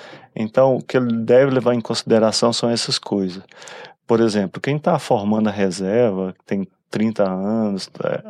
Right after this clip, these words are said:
a maior massa do Plano Energisa tá entre ali até os quarenta anos, é, ele tem um horizonte de investimento diferente daquele que está aposentado, né?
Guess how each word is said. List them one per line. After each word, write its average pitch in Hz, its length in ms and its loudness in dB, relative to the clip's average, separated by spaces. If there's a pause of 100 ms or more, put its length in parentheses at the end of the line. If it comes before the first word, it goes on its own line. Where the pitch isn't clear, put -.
a - 20 -4
maior 107 300 2
massa 107 420 0
do 98 220 -4
Plano 101 300 0
Energisa 101 440 -2
tá 101 240 2
entre 101 400 -6 (460)
ali 104 300 2
até 104 200 2
os 107 140 2
quarenta 101 480 0
anos, 98 560 -4 (680)
é, 101 460 4
ele 117 180 2
tem 131 140 -2
um 147 60 2
horizonte 120 480 2
de 123 60 -4
investimento 117 500 -2
diferente 117 680 -2
daquele 117 380 -2
que - 120 -16
está - 240 -2
aposentado, 107 720 -6
né? 95 240 -8